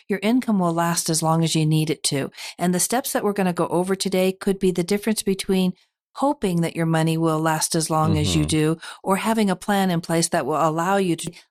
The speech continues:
Speaker 1: live the retirement of your dreams.
Speaker 2: You know, when we talk about a written financial plan, and Barb, you and I have discussed a, a list of the things that people would like to do in retirement. You know, they still want to maybe travel or, uh,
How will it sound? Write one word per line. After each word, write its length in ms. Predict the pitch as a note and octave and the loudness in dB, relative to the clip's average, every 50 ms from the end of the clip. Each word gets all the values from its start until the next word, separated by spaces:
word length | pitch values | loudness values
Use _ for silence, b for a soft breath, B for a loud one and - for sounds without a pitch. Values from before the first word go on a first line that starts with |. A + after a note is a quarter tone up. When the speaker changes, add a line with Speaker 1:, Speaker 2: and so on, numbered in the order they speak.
| _ | _
Speaker 1:
live 340 | D#3+ D#3+ F#3+ A#3+ B3+ A#3 G#3+ | -6 -2 0 2 2 2 0
the 100 | G#3 F#3+ | -2 -2
retirement 600 | F#3+ F3+ E3+ - - F#3+ F3+ F3 E3+ D#3+ D#3+ - | -2 -2 -2 -2 -2 -2 0 2 2 2 0 -2
of 140 | - D#3 - | -4 -4 0
your 100 | D#3+ D#3 | 0 0
dreams. 600 | D3+ - D3 C#3+ C#3 C#3 D3+ - - - - - - _ _ _ _ _ _ _ _ | 0 0 -2 -2 -2 -4 -4 -4 -4 -6 -6 -6 -10 _ _ _ _ _ _ _ _
Speaker 2:
You 60 | - C#3+ | -4 -2
know, 80 | D3 | 0
when 160 | C#3 B2+ A#2+ | 0 2 2
we 100 | A#2 A#2+ | 0 0
talk 280 | A2+ - C3 A#2 G#2+ - | 0 2 2 2 2 0
about 220 | A#2 G2 G2+ G2 | 0 0 0 2
a 60 | F2 F2+ | 2 2
written 280 | G2 A2 A2 G#2 G2 | 2 2 2 0 -2
financial 420 | - - G2+ G2+ G#2 G2+ - A2+ G2 | -2 0 0 2 0 0 0 -2 -2
plan, 320 | - - G2+ G#2 G#2+ G2+ | 0 0 0 0 0 0
and 120 | F#2 D#2+ | 0 0
Barb, 260 | F2 G2+ G#2 G#2+ G2 F#2+ | 0 0 2 2 0 0
you 140 | G2 G2+ | 0 0
and 80 | G2 F#2+ | 2 2
I 60 | F#2 | 0
have 120 | F#2 F2+ D#2 | 0 0 -2
discussed 520 | E2+ E2 - - G#2+ G2+ G2+ G2+ - - | -4 -6 -4 0 0 0 0 0 -2 -2
a, 180 | A2 F2+ E2+ F#2 | 0 0 0 0
a 60 | F#2 | 0
list 300 | F#2+ G#2 A2 G#2+ - - | 2 2 0 0 0 -2
of 100 | A2 F#2 | -2 0
the 80 | G2+ | -2
things 400 | F#2+ - A#2+ A2+ A#2 A#2+ A2 - | -2 0 0 0 0 0 0 0
that 180 | C#3 A#2+ A2+ - | 0 -2 -2 -2
people 320 | - C#3+ C#3 - E3 D3+ | -2 -2 -2 0 0 -2
would 140 | D3 D#3+ E3 | 0 0 0
like 200 | E3+ F#3 F#3 F3 - | 0 0 0 -2 -2
to 100 | F3+ D#3+ | -2 -2
do 240 | F3 A3 C4+ C#4 | 0 0 0 0
in 120 | B3 D#3+ A#2+ | 0 0 -2
retirement. 560 | A2 F#2+ - - A2 F2 D#2 D2 D2 C#2+ - | -2 -2 0 0 2 2 2 0 -2 -2 0
You 100 | G2 F#2 | 0 2
know, 100 | F2 E2+ | 2 4
they 140 | E2+ F#2 F#2 | 2 2 0
still 240 | - - C3 A2+ G2+ | 0 0 0 0 2
want 260 | G#2+ A2 A2+ A2+ - | 2 0 0 -2 0
to 200 | - A2+ G#2+ G2+ b b b b _ _ _ | 2 2 2 2 b b b b _ _ _
maybe 260 | - A#2+ A#2+ A#2 B2+ B2+ | -2 0 2 2 0 -2
travel 720 | B2+ - - - F3 F3+ F#3 D#3+ A#2 F#2+ E2+ D2+ C#2 - - | -2 -4 -4 -2 0 0 0 0 0 0 0 0 -2 -2 -2
or, 260 | D#2+ D2+ D2+ D2+ D2 | 0 0 2 2 0
uh, 120 | C#2 C#2 | -2 -4